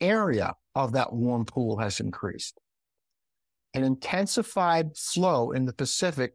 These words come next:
will do that. If you're pushing more water across the Pacific, that warm pool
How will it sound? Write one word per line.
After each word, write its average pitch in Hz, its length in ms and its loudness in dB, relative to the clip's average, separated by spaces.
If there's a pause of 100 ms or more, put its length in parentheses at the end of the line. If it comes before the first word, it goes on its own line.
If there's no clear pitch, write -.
will 151 160 0
do 170 260 2
that. 175 280 -4 (840)
If 127 180 -2
you're 143 120 0
pushing 151 440 -2
more 135 320 4
water 165 460 2
across 131 400 -2
the 123 80 -4
Pacific, 127 580 -2 (300)
that 131 180 2
warm 165 380 2
pool 156 500 0